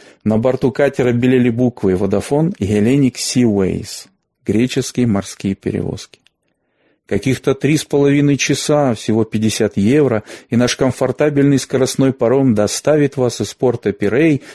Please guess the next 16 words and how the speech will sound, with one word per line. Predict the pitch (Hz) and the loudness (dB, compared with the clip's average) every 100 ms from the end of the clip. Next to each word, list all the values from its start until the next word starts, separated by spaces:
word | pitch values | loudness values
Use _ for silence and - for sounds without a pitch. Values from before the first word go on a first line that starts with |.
| - | -6
на | 113 | -4
прекрасный | 104 107 - 120 190 - 160 | -2 -4 -2 0 0 0 0
остров | 147 139 143 123 - | 0 0 -2 0 0
Наксос, | 104 101 - - 98 - _ _ _ | 0 -2 -6 -10 -10 -12 _ _ _
крупнейший | 135 127 - 113 147 135 - 104 - - | -2 -2 0 2 2 0 -2 -4 -6 -4
и | 107 | 0
один | 104 117 107 | 2 2 2
из | 98 | 2
наиболее | 98 95 113 160 | 0 0 0 2
живописных | 165 143 139 135 120 - 110 107 | 2 2 2 0 -4 -2 -4 -4
Кикладских | - 90 95 98 98 - 98 104 | -4 -4 -2 -2 -4 -8 -8 -8
островов. | - - 90 - 135 - _ _ _ _ _ _ _ _ _ _ _ _ | -8 -8 -6 -6 -8 -16 _ _ _ _ _ _ _ _ _ _ _ _
Три | 120 135 | -2 0
с | 175 - | 0 -2
половиной | 131 127 123 127 127 - | 0 0 2 0 0 -4
часа. | - 107 - - - | -6 -8 -8 -8 -10